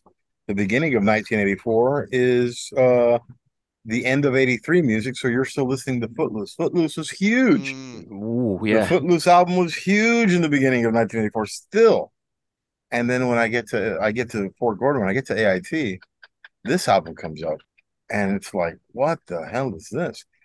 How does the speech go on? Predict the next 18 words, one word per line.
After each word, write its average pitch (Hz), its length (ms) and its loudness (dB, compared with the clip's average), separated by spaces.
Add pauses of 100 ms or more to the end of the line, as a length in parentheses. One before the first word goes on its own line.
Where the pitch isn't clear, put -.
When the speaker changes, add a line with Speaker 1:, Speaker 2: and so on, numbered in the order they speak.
(140)
Speaker 1:
And 117 240 -2
it 123 80 -6
just, - 480 -4 (800)
it 117 160 -4
was 110 320 -6
everywhere. 95 640 -6 (480)
I 123 80 -2
mean, 123 160 0
Speaker 3:
Mm. 104 40 -6
Speaker 1:
how 139 280 -2
many 123 260 -2
songs 120 480 -4
on 95 160 -2
this 92 240 -6
album 107 480 4 (680)
got 95 260 0
radio 98 440 0
play? - 220 -12